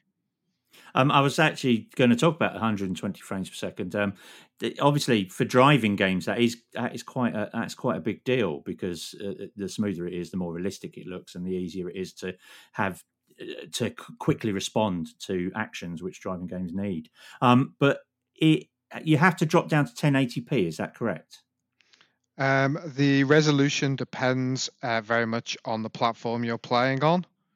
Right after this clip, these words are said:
Speaker 2: We have a dynamic resolution, so it can, uh, the game can scale based on your, uh, frame rate and also your,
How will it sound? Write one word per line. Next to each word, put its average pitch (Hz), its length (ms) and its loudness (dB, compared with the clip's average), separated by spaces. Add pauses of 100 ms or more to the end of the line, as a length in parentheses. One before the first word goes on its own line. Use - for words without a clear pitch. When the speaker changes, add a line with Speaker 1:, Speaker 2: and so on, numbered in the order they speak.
(240)
Speaker 2:
We 123 220 -4
have 120 180 -2
a 113 100 2
dynamic 117 520 0
resolution, 131 720 2
so 117 220 -2
it 110 140 -4
can, 113 440 -2 (500)
uh, 110 400 -4
the 117 80 -8
game 113 300 -2
can 107 260 -6
scale 113 680 -2
based 113 340 -2
on 107 220 -4
your, 110 480 -6 (400)
uh, 113 140 -2
frame 156 380 2
rate 151 260 2
and 117 80 -4
also 113 360 -4
your, 107 540 -8